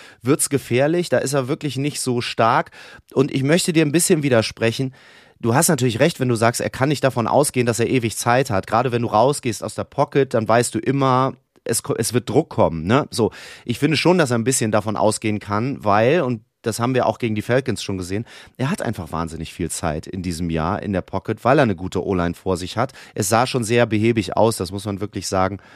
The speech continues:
Und dass er da den Ball verliert, das darf natürlich niemals passieren. Dann protecte wenigstens den Ball und sieh zu, dass du ihn irgendwie wegwirfst.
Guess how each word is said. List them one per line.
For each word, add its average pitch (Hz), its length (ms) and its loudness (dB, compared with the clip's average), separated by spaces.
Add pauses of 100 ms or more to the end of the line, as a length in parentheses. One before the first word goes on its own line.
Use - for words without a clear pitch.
(180)
Und 101 160 -2
dass 101 140 2
er 98 80 2
da 98 100 4
den 90 120 0
Ball 90 200 4
verliert, 92 340 -2
das 90 80 -4
darf 92 220 -2
natürlich 82 280 -8
niemals 85 320 -6
passieren. - 460 -10
Dann 120 160 -2
protecte 135 460 -2
wenigstens 135 420 -2
den 117 140 0
Ball 113 300 2
und 98 160 -4
sieh 104 120 -8
zu, 110 200 -6
dass 107 180 -4
du 104 60 -4
ihn 98 80 -2
irgendwie 90 280 -6
wegwirfst. 80 500 -8